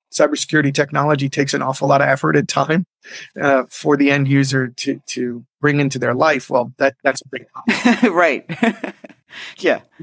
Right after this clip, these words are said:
Speaker 1: You've made it so hard, no one wants to adopt it. That's a you problem as a technology.
Speaker 2: Yeah, there's only so many hoops that we're all willing to go through.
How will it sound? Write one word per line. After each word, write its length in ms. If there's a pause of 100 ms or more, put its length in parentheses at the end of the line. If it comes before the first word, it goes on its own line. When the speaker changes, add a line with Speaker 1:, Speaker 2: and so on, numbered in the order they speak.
(120)
Speaker 1:
You've 200
made 160
it 100
so 140
hard, 220
no 100
one 120
wants 220
to 120
adopt 300
it. 120
That's 180
a 80
you 180
problem 440
as 120
a 40
technology. 720
Speaker 2:
Yeah, 80
there's 180
only 200
so 200
many 200
hoops 340
that 160
we're 80
all 180
willing 240
to 80
go 160
through. 360